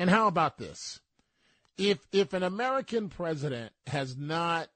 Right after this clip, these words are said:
done something so egregious or something so out there, y-,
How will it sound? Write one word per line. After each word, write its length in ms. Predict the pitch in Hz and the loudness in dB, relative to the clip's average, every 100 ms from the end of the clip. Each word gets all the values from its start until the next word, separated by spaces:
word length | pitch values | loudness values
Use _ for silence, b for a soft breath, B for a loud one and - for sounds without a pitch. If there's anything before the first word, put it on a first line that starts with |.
| _ _ _ _ _ 143 | _ _ _ _ _ -6
done 280 | 165 175 | -2 -2
something 420 | 170 175 143 151 143 | -2 -2 -4 -8 -2
so 300 | 160 160 143 | 0 0 -2
egregious 800 | 135 123 151 165 139 165 156 - | -8 -6 -4 -4 -4 -4 -4 -4
or 200 | 151 139 | -2 -2
something 520 | - 180 165 170 160 | 0 -2 -2 -6 -4
so 300 | - 180 - | 2 2 2
out 320 | 160 175 175 | 2 2 0
there, 400 | - 120 101 98 - _ _ _ _ _ _ _ _ _ _ _ _ _ _ _ _ _ _ _ _ | -8 -10 -12 -18 -20 _ _ _ _ _ _ _ _ _ _ _ _ _ _ _ _ _ _ _ _
y-, 180 | 175 | -16